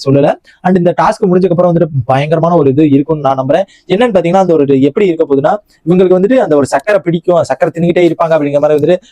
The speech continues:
நிறைய பேர் அட்ரஸ் பண்ணிக்கிட்டே இருப்பாங்க, ஓகேங்களா? அந்த ஒரு நிறைய பேர் அட்ரஸ் பண்றது வந்துட்டு இவங்க நோட் பண்ணி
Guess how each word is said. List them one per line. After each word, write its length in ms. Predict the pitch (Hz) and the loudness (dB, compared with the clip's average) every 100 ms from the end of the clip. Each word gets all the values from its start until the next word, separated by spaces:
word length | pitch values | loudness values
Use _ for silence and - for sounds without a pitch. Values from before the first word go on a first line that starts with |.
| _ | _
நிறைய 260 | 160 190 | 0 2
பேர் 140 | 202 208 | 2 2
அட்ரஸ் 360 | 156 156 - | 2 0 -2
பண்ணிக்கிட்டே 340 | 165 160 170 151 | -2 2 2 2
இருப்பாங்க, 260 | 156 139 | 0 0
ஓகேங்களா? 280 | 131 131 143 135 _ _ | 0 0 0 -2 _ _
அந்த 180 | 151 | -2
ஒரு 80 | 147 | 0
நிறைய 240 | 151 160 180 | 0 0 2
பேர் 140 | 190 | 2
அட்ரஸ் 340 | 175 165 - 151 | 2 -2 -2 -2
பண்றது 180 | 139 | 0
வந்துட்டு 260 | 135 147 190 | 0 2 0
இவங்க 200 | 147 139 | 0 -2
நோட் 40 | |
பண்ணி 340 | 165 156 165 | -2 -2 -2